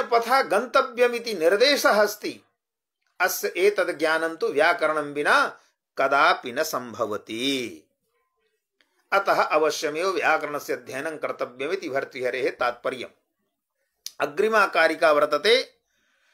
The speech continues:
ಅತ್ರಾತೀತ ವಿಪರ್ಯಾಸಃ ಕೇವಲಾಮನುಪಶ್ಯತಿ. ಛಂದಸ್ಯ ಛಂದಸಾಂ ಯೋನಿಂ ಆತ್ಮ ಛಂದೋಮಯೀಂ ತನುಂ. अत्रापि इदमेव प्रतिपादयति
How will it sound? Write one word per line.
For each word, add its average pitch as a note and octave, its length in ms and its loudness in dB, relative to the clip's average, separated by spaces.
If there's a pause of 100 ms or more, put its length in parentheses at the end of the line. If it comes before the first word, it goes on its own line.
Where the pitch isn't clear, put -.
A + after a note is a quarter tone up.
(720)
ಅತ್ರಾತೀತ A#3+ 640 4
ವಿಪರ್ಯಾಸಃ F#3+ 760 4
ಕೇವಲಾಮನುಪಶ್ಯತಿ. F3+ 1500 2 (640)
ಛಂದಸ್ಯ A3+ 680 0 (140)
ಛಂದಸಾಂ G3+ 800 2
ಯೋನಿಂ F#3+ 720 -2 (800)
ಆತ್ಮ E3 460 2 (220)
ಛಂದೋಮಯೀಂ D3+ 1000 -4
ತನುಂ. C3 460 -6 (1500)
अत्रापि G3 760 2 (1900)
इदमेव G3+ 540 6
प्रतिपादयति F3 960 2